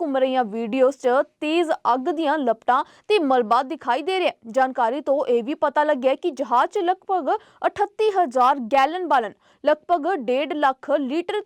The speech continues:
ਤੇਲ ਵੀ ਸੀ, ਜੋ ਧਮਾਕੇ ਤੋਂ ਬਾਅਦ ਅੱਗ 'ਚ ਬਦਲ ਗਿਆ। ਪੁਲਿਸ ਨੇ ਹਵਾਈ ਅੱਡੇ ਦੇ ਅੱਠ ਕਿਲੋਮੀਟਰ ਦੇ ਘੇਰੇ 'ਚ ਰਹਿਣ ਵਾਲੇ ਸਾਰੇ ਵਸਨੀਕਾਂ ਨੂੰ ਘਰ ਦੇ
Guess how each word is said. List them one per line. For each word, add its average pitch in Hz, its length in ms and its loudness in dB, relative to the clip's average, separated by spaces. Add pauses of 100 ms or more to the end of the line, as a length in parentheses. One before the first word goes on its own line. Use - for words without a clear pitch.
ਤੇਲ 254 260 2
ਵੀ 330 120 -2
ਸੀ, 349 180 -4 (360)
ਜੋ 285 180 2
ਧਮਾਕੇ 254 460 2
ਤੋਂ 381 180 2
ਬਾਅਦ 247 340 4 (260)
ਅੱਗ 311 180 -2
'ਚ - 100 -2
ਬਦਲ 330 320 2
ਗਿਆ। 254 200 -2 (360)
ਪੁਲਿਸ 285 240 -2
ਨੇ 302 140 -4
ਹਵਾਈ 240 400 0
ਅੱਡੇ 294 200 -4
ਦੇ 302 140 -2 (120)
ਅੱਠ 262 140 -4
ਕਿਲੋਮੀਟਰ 254 580 -4
ਦੇ 302 200 0 (120)
ਘੇਰੇ 240 260 0
'ਚ 254 120 -2
ਰਹਿਣ 262 460 2
ਵਾਲੇ 339 320 0 (300)
ਸਾਰੇ 403 340 4
ਵਸਨੀਕਾਂ 339 580 -2
ਨੂੰ 311 160 -2
ਘਰ 277 160 2
ਦੇ 226 180 -4